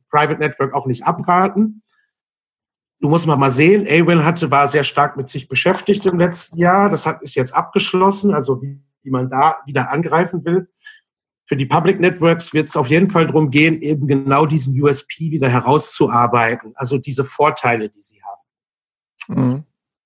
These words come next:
Speaker 1: Äh, aber das sind eben Fragen, die man sich stellen muss. Wie sieht's mit den Affiliates aus? Kenne ich die schon? Habe ich die schon? Möchte ich die Auszahlung machen? Wie viel Support kann ich auch leisten?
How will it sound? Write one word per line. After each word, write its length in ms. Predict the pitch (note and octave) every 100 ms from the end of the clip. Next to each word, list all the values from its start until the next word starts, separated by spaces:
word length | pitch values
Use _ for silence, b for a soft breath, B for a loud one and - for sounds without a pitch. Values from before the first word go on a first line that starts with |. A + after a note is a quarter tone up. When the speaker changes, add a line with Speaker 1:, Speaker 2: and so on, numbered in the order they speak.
| -
Speaker 1:
Äh, 60 | C#3
aber 540 | C3+ C3+ B2+ - D3+
das 180 | F3+ F3
sind 220 | G3+ G3
eben 200 | F3 D#3+
Fragen, 340 | - C#3 E3
die 60 | D#3
man 140 | C#3+
sich 140 | C3 B2+
stellen 360 | - C3+ C#3
muss. 400 | B2 A2 - - _
Wie 320 | D3 B2+ E3
sieht's 260 | C3 C#3+ D3
mit 160 | C#3
den 140 | C#3+ C3+
Affiliates 540 | C3 E3+ E3+ D#3 D#3
aus? 240 | C#3+ D3+
Kenne 220 | - D#3 E3
ich 120 | E3
die 120 | D3
schon? 360 | - D3+ C#3+ B2+
Habe 160 | C#3+
ich 80 | C#3
die 100 | C#3+
schon? 640 | B2+ - D3 D3 C#3+ C#3+
Möchte 260 | C#3+ C#3 C3+
ich 100 | C3+
die 140 | C3
Auszahlung 500 | A#2+ D#3 - D3 C#3+
machen? 220 | C#3 C#3+ B2+
Wie 120 | E3+
viel 100 | E3+
Support 580 | - - - D3+ D#3+ -
kann 200 | D#3+ D#3
ich 120 | -
auch 200 | D3+ D3+
leisten? 680 | C3 C#3 C#3+ - - C#3+